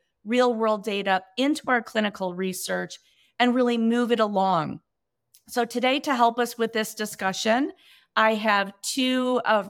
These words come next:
of, as I mentioned, our regulatory and real-world data experts here with me, both Laura and Sesh. I'll give them both a moment to just briefly introduce themselves. And they're gonna help us define the specific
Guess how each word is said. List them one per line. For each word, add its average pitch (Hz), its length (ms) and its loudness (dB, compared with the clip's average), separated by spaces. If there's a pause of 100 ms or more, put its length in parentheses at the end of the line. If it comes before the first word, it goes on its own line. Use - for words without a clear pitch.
of, 196 360 0
as 202 160 -2
I 190 100 2
mentioned, 196 560 -2
our 180 360 -2 (260)
regulatory 240 720 2
and 208 200 0
real-world 233 500 2
data 202 320 -2
experts 214 540 -4
here 214 340 0
with 196 320 -6
me, 226 320 -4 (260)
both 208 220 -2
Laura 220 420 4
and 214 180 0
Sesh. 208 440 0
I'll 233 100 -2
give 226 180 -2
them 202 280 0 (100)
both 214 240 -2
a 214 60 -4
moment 208 380 2
to 226 100 -6
just 202 280 -10
briefly 220 340 -4
introduce 202 560 -8
themselves. 190 600 0 (400)
And 254 120 4
they're 381 120 4
gonna 480 200 0
help 320 320 2
us 277 220 2
define 233 540 0
the 208 80 -4
specific 190 560 -10